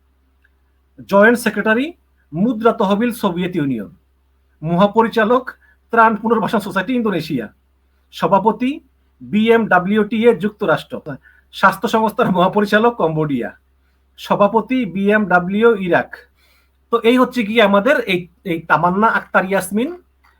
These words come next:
এই তামান্না আক্তার ইয়াসমিন হচ্ছে এই মুহূর্তে বাংলাদেশের সবচেয়ে ক্ষমতাশালী মহিলা। কে এই তামান্না আক্তার ইয়াসমিন, যে কিনা একাই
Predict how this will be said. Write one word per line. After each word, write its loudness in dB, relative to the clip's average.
এই -6
তামান্না 2
আক্তার -2
ইয়াসমিন -2
হচ্ছে -2
এই 2
মুহূর্তে -2
বাংলাদেশের -2
সবচেয়ে 0
ক্ষমতাশালী -2
মহিলা। -2
কে -2
এই 2
তামান্না 2
আক্তার -2
ইয়াসমিন, -6
যে -2
কিনা 0
একাই 0